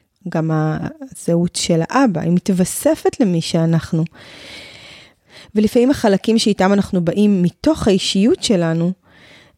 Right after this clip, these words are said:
אה, לא קל להם להשתלב עם הזהות החדשה ההורית, ובמקרים אחרים זה משתלב חלק יותר.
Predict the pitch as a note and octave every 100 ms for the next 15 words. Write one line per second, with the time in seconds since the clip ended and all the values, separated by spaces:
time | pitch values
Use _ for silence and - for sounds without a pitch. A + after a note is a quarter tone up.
0 | _ F3 E3 G#3 F4+ - F#3 F3 F3 E3+
1 | E3+ - - E3 E3 D#3+ F3+ E3+ D#3+ D#3+
2 | E3+ - D#3+ D#3+ - D#3+ D#3+ D#3 D#3 F3+
3 | - - _ _ _ - - - _ F3+
4 | E3+ E3 E3 D#3 D#3 - C#4 G#4+ D4 F#3
5 | E3+ - E3+ F#3+ - E4+ F#4 - G#3+ -
6 | D#3